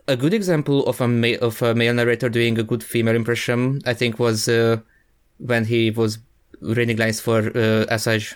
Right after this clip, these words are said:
Ventress in, uh, Dark Disciple. But, I mean, Ventress has a raspy voice.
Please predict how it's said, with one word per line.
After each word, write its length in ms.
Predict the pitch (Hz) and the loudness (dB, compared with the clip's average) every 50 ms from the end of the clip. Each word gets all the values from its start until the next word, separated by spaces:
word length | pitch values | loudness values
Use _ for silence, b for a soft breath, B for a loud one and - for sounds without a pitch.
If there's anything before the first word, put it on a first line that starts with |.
| - - - | -18 -18 -6
Ventress 600 | - 110 110 107 - 110 117 117 - - - - - _ _ _ _ _ _ _ _ _ _ _ _ _ - | -4 -2 -2 0 0 -2 -2 -2 -4 -6 -10 -14 -18 _ _ _ _ _ _ _ _ _ _ _ _ _ -2
in, 360 | 120 113 110 110 107 107 110 | 0 2 2 2 2 2 2
uh, 360 | 107 110 110 110 110 110 110 - _ _ _ _ _ _ _ _ _ _ _ _ _ - - _ - | 2 2 2 2 2 0 -2 -4 _ _ _ _ _ _ _ _ _ _ _ _ _ -20 -20 _ -8
Dark 220 | - 110 110 107 - | -4 -2 -2 -2 -2
Disciple. 580 | 113 - 113 107 104 107 - 107 110 117 120 - _ _ _ _ _ _ _ _ _ _ | -4 -2 -2 -2 -2 0 0 0 0 -2 -4 -8 _ _ _ _ _ _ _ _ _ _
But, 180 | 117 110 110 - - - | -4 -4 -4 -6 -6 -2
I 40 | 123 | -2
mean, 140 | 123 117 110 | 0 0 0
Ventress 480 | 123 120 110 - 123 110 - - - - - _ _ _ _ _ _ _ _ - | -2 -2 -2 -2 -2 -2 -2 -4 -8 -10 -12 _ _ _ _ _ _ _ _ -14
has 300 | - - 117 117 110 107 | -10 -4 -2 -2 0 0
a 160 | 113 110 107 110 | 2 2 2 2
raspy 320 | 117 110 - - - 110 | 2 0 -2 -2 -2 -2
voice. 520 | 104 104 104 113 113 110 - - - - | 0 2 2 2 0 -2 -4 -8 -12 -16